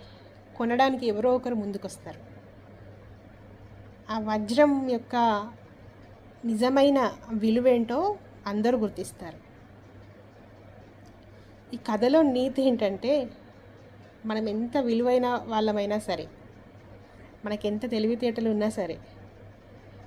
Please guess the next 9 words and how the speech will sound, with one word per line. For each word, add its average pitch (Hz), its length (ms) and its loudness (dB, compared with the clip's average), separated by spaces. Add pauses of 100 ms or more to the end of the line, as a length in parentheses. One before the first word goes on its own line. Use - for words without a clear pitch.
(380)
మనం 214 220 -2
సరైన 254 460 2
ప్లేస్లో 226 440 -4
లేకపోతే, 185 760 -8 (1000)
మనం 214 460 -2 (320)
సరైన 240 380 2
ప్లాట్‌ఫామ్ 226 600 2
మీద 196 160 -2
లేకపోతే, 180 840 -6